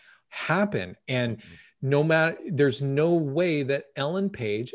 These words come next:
Speaker 1: has gone through that. Now, she may have, just because she's more tomboyish, doesn't mean that she's a boy.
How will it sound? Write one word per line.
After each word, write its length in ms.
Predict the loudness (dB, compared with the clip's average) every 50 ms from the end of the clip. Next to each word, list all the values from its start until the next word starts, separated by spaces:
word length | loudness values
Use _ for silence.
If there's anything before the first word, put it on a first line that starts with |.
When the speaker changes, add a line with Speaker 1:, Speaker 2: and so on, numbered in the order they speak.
| -10
Speaker 1:
has 260 | -8 -6 -6 -6 -6
gone 440 | -8 -8 -6 -4 -4 -4 -4 -4 -4
through 220 | -4 -2 -2 -2 -2
that. 260 | -2 -4 -6 -10 -16 _ _ -20 -20 _ _ -2
Now, 280 | 0 2 0 0 -4 -8 _ _ _ _ _ -14
she 280 | -6 -2 0 2 2
may 400 | 0 0 -2 0 2 2 2 2
have, 380 | 2 0 0 -2 -2 -6 -10 -16 _ _ _ _ _ _ _ _ _ -12 -10 -4
just 220 | -2 -2 0 0
because 300 | 0 0 2 2 0 0 0
she's 300 | -2 -4 -4 -4 -6 -8 _ _ -8
more 240 | -6 -4 -2 -4 -4
tomboyish, 1040 | -6 -6 -4 -2 -2 0 0 0 0 0 0 0 0 -2 -2 -4 -6 -8 -12 -16 _ _ _ _ _ _ _ _ _ _ _ _ _ -10 -2
doesn't 300 | 2 2 4 4 2 0
mean 260 | 0 0 0 0 2 0
that 240 | 0 0 -2 -6 -14 -20 -20 -20 -14
she's 520 | -12 -8 -4 -2 0 0 0 -2 -6 -10 -14 _ _ -10
a 80 | -8
boy. 580 | -4 0 0 2 2 2 0 -2 -4 -12 -16